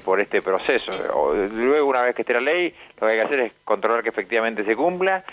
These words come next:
y obviamente que si hay algún incumplimiento, este, tiene que haber, eh,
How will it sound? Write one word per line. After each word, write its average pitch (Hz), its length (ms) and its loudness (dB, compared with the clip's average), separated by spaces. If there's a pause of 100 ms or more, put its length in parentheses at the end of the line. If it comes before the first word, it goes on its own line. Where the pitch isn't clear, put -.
(240)
y 117 100 -2
obviamente 151 440 2
que 113 60 0
si 131 60 0
hay 123 120 2
algún 120 200 2
incumplimiento, 120 840 0 (380)
este, - 320 -4
tiene 127 260 0
que 110 60 2
haber, 110 380 2 (160)
eh, 80 720 -2